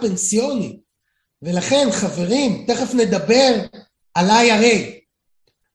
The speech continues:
על איך מקטינים גם את, אה, ה-,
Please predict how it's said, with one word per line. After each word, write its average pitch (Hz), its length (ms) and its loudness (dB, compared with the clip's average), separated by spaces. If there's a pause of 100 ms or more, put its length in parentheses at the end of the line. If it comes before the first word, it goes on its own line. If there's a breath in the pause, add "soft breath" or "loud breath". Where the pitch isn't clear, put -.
(180)
על 170 240 -6
איך 269 300 2
מקטינים 233 720 0
גם 202 340 0 (580)
את, 185 260 -8
אה, 175 580 -4
ה-, 160 280 -2